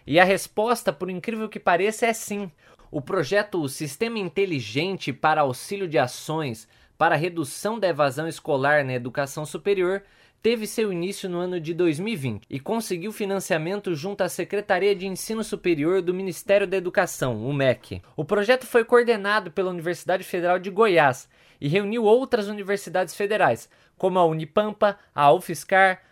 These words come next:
a Universidade Federal do Pará e a ufersa. As instituições de ensino foram escolhidas de acordo com a região, para se entender melhor o contexto da evasão em todo o Brasil.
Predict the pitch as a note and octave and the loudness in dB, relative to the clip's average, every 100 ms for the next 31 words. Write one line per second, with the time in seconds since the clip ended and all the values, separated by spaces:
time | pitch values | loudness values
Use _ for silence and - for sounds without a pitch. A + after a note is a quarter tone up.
0 | _ D3+ F3+ F3+ F3 E3+ C#3+ F3+ - D#3+ | _ 2 2 0 -4 -4 0 0 0 0
1 | D3+ D3+ D#3+ F#3+ F#3+ G#3 - _ D#3+ F#3+ | 2 2 2 4 4 2 -6 _ 0 2
2 | A3 G#3+ F3 D3+ A2 G2 F#2 _ _ - | 2 0 4 4 2 -4 -14 _ _ -2
3 | G3+ B3 - B3 C4+ - D4 A3+ G3 D#3+ | 0 -4 -8 -6 -4 -2 -4 -4 -6 -6
4 | - A3+ F#3+ - G#3 A#3 - G#3+ F#3 A3+ | -8 -6 -6 -2 -4 -4 -4 -2 -2 -2
5 | G#3+ E3+ G3 - G3+ G#3+ A3 G#3 A3 G3 | -4 0 0 2 -4 -2 0 0 0 -4
6 | F#3+ F3 D3+ _ G#3 G#3+ - B3 A#3+ A3 | -4 -4 -6 _ 6 6 0 -8 -4 -4
7 | F#3 F#3 A3+ A3 A3 A3 G3 A3+ G3+ G3 | 0 2 2 0 -2 2 4 4 4 -2
8 | F3+ D#3 F3 - D3+ D#3+ D#3 D3 F#3+ G#3 | -10 -2 -4 -2 -2 2 2 0 -4 -8
9 | - A3 A#3 A3 G3+ B2+ G#2+ | -2 0 0 2 2 0 -8